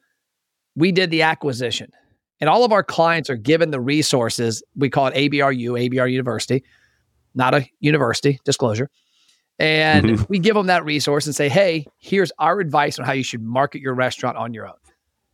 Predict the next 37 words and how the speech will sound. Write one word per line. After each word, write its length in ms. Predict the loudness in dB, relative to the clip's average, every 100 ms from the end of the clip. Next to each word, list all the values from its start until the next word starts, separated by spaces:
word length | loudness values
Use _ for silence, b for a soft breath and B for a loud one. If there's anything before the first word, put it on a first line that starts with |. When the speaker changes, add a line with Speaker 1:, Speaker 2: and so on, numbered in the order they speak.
| _ -2
Speaker 1:
And 220 | -2 0
honestly, 560 | 0 0 0 0 -2 -8 -14
seven 420 | -4 0 0 2
out 120 | 0
of 80 | -2
ten 460 | -2 0 0 -6 -12 _ _ _ -14
don't 300 | -2 -2 -2
take 260 | 0 0 2
the 80 | -2
advice. 520 | 0 0 0 -4 -12 _ _ _ _ _ _
Five 340 | -2 0 2
out 100 | 0
of 80 | 0
ten 200 | -2 0
never 240 | 0 0 -2
log 320 | -2 -2 -4
in. 320 | -10 -10 -16 _ _ _ _ _ _ _ -4
And 100 | 0
then 80 | 2
there 140 | 0 0
comes 240 | 0 2
a 60 | -2
point 320 | 0 -2 -2
where 100 | -4
something 360 | 0 0 -2 -8
clicks. 360 | -4 -4 -4
Well, 100 | -4
with 100 | -4 -2
Avery, 380 | 0 2 2 2
I 80 | 2
don't 100 | 2
know 100 | 2
what 200 | 2 2
it 80 | 0
was 220 | -4 -4
that 140 | -10
clicked, 420 | -2 -2 -2 _